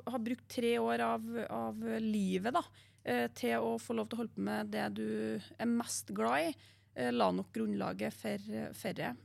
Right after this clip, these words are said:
Ehm, ja, og så kom jeg på kongelaget, men jeg, jeg trodde på et vis ikke det selv. Har ikke hatt noen sånn kjempegode resultat, eh, i seniorklassen, men greide å,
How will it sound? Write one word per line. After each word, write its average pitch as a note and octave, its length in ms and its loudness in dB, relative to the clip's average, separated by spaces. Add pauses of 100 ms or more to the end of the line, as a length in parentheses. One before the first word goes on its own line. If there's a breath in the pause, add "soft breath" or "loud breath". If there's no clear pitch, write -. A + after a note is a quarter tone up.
Ehm, A#3+ 460 -2 (840 soft breath)
ja, - 200 2
og B3 160 2
så E4 140 2 (280)
kom A#3+ 300 4
jeg B3+ 80 2
på D#4 100 -6
kongelaget, A3+ 540 6
men D4+ 80 4
jeg, C#4 160 4
jeg C#4 160 2
trodde A#3+ 240 0
på - 80 -2
et - 80 -12
vis B3+ 160 0
ikke A#3+ 180 -2
det A3+ 140 4
selv. B3+ 240 2
Har B3+ 100 4
ikke B3 140 -8
hatt - 100 -10
noen A#3+ 80 -2
sånn A#3 160 0
kjempegode F#3+ 1000 2
resultat, F#3 640 -2 (180)
eh, G3+ 380 0
i G3+ 80 -2
seniorklassen, F#3+ 880 -4
men D4+ 180 2
greide A#3 300 0
å, B3+ 320 0